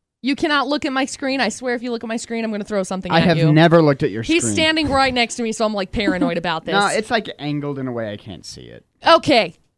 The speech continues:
Speaker 1: The question is, according to a new survey, the top five best vacation spots for single people in the world to find love are where?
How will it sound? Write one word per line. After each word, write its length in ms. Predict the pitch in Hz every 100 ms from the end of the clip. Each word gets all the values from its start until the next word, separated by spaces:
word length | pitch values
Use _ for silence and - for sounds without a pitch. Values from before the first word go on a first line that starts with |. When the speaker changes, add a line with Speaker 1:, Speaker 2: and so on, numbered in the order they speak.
| _ _ _ _
Speaker 1:
The 140 | 277
question 400 | 359 427 381 359
is, 180 | 339 233
according 380 | 254 370 440 427
to 120 | 392
a 40 | 392
new 160 | 370
survey, 640 | - 370 349 285 214 170 160
the 120 | - 277
top 260 | 370 381
five 640 | 277 - 370 392 415 359 262
best 280 | 359 370
vacation 640 | 262 320 254 311 277 320 285
spots 460 | - 262 254 -
for 280 | - 285 302
single 540 | - - 381 440 494 480
people 380 | 415 403 392
in 80 | 370
the 100 | 381
world 280 | 370 339 320
to 60 | 277
find 400 | - 330 349 381
love 640 | 330 311 240 190 170 170 - _ _ _ _ _ _
are 200 | - 226
where? 520 | 269 262 226 170 101